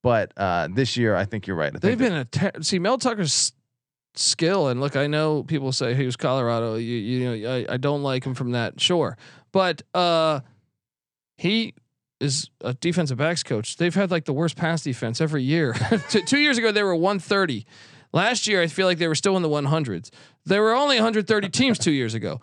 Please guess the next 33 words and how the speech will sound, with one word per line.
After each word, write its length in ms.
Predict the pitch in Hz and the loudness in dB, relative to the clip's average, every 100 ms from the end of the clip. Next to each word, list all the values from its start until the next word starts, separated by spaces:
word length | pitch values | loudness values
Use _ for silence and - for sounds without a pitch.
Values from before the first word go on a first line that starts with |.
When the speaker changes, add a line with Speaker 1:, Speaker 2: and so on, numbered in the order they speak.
| - - | -14 -2
Speaker 2:
So 120 | 165 | 2
they 120 | 226 | 4
were 140 | 254 | 4
the 160 | 196 208 | 2 -2
dead 500 | 160 185 220 196 147 | 0 2 2 0 -2
last 460 | 165 190 180 160 - _ - | 2 2 2 -2 -8 _ 0
passing 360 | 202 196 190 | 2 2 0
defense 420 | 151 147 151 139 - | 0 0 0 -2 0
in 120 | 170 | 2
the 60 | |
nation. 480 | 151 180 170 - 113 - _ _ | 2 2 -2 -6 -12 -20 _ _
So, 420 | - 190 165 151 147 | 0 2 4 2 0
uh, 580 | 127 165 165 160 151 143 _ - | 0 2 2 2 0 -2 _ -2
yeah, 300 | 208 240 123 - | 0 0 -4 -6
I'm 160 | 160 | 0
a 60 | 208 | 2
little, 300 | 214 214 208 | 2 4 4
uh, 400 | 190 185 170 147 - _ _ _ _ _ _ | 4 4 2 0 -6 _ _ _ _ _ _
and 160 | 170 214 | 0 2
they 60 | 277 | 4
won 180 | 294 | 4
eleven 320 | 240 240 247 196 | 4 2 2 2
<laughs> 20 | |
games 300 | 233 277 185 | 2 2 2
that 160 | 190 | 0
year 140 | 156 139 | 0 -2
somehow. 400 | 147 131 95 113 - - 123 | 0 -2 -2 -6 -14 -14 -4
Um, 460 | - 196 190 175 156 | 2 2 4 2 2
Speaker 1:
Suspicious 680 | 139 147 - 196 180 160 151 | 0 -2 0 0 0 2 0
of 120 | 151 | 2
his 120 | 131 | 0
coaching 380 | - 143 127 120 | 2 0 0 0
chops. 400 | 120 107 98 | 2 2 0